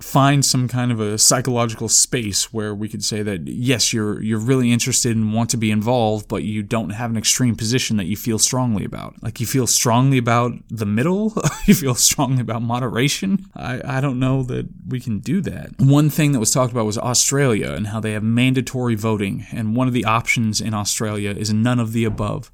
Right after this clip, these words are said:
I think that would be fantastic. I think mandatory voting is, uh, so it takes away, 'cause voting is supposed to be this, uh, earned vocation, not earned in the sense that, you know, it's earned by virtue of the fact that you're a citizen, but it's supposed to be this, uh, this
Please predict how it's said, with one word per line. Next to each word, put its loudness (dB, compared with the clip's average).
I 0
think -8
that -4
would -4
be -4
fantastic. -8
I -6
think -4
mandatory -2
voting 0
is, -4
uh, -8
so 0
it -4
takes 2
away, -2
'cause 0
voting 4
is 4
supposed 0
to -4
be 0
this, -4
uh, -10
earned 4
vocation, -2
not 0
earned 2
in 0
the 0
sense -2
that, -6
you -6
know, -4
it's -4
earned -2
by -2
virtue -4
of -4
the -8
fact -4
that -4
you're -6
a -6
citizen, -4
but -8
it's 2
supposed 2
to -2
be 4
this, 0
uh, -6
this -6